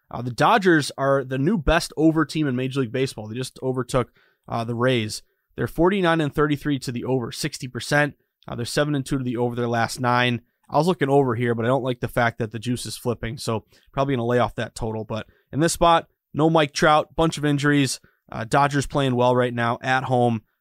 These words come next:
Good system match, interleague favorite. I'm going Dodgers, guys.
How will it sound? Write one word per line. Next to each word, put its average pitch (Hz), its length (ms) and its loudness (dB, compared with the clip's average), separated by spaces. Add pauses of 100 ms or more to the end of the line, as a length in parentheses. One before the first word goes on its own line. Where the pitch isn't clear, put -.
(120)
Good 139 160 0
system 127 320 -2
match, 117 260 0
interleague 120 360 -4
favorite. 117 360 -4
I'm 127 120 -4
going 160 280 4
Dodgers, 139 520 4
guys. 113 420 -2